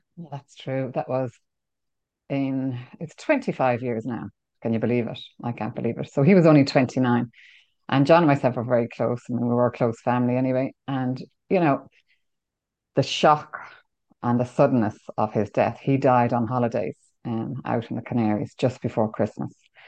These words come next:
And, you know, it was massive. It was huge. A-, anybody who's been any th-, through anything similar or lost anybody can understand that, you know. Um, and again, we were living in London at the time,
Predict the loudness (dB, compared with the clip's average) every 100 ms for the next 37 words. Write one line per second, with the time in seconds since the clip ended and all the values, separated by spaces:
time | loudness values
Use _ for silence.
0 | -20 -20 _ -6 0 2 2 -2 -6 0
1 | 4 4 4 0 0 0 -2 -2 -6 -8
2 | -12 -6 -6 -4 -6 -8 -2 4 6 6
3 | 4 2 -4 -10 -10 -2 4 6 6 4
4 | 2 -2 -6 -10 -4 -4 0 0 2 0
5 | 0 -8 -14 -2 0 6 4 4 -2 2
6 | 2 2 2 6 4 4 0 0 0 -2
7 | -4 -8 -4 -4 -4 -8 -4 -2 -2 -4
8 | -6 -8 -10 -6 -4 -6 -10 -20 -20 _
9 | _ _ -4 -2 0 0 -2 -6 _ _
10 | _ _ -4 0 0 2 2 4 4 0
11 | -2 -10 -20 _ -10 -2 0 0 4 4
12 | 4 2 4 2 0 -2 -8 -12 -2 0
13 | 0 -2 -6